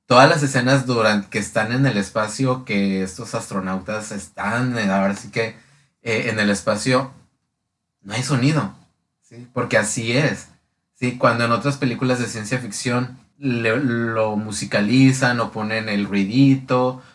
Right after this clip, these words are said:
eh, cuando no debe de existir. Entonces, él sí, él realmente investigaba,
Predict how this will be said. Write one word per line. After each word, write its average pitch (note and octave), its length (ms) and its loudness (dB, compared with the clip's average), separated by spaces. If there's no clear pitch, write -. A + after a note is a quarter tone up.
eh, G2+ 640 2
cuando A#2 260 0
no A#2+ 140 0
debe B2+ 140 2
de C3+ 80 6
existir. C3+ 600 -2
Entonces, A2 480 -6
él B2 200 -2
sí, B2 500 -2
él C3 380 4
realmente C#3+ 800 4
investigaba, G#2 1000 -4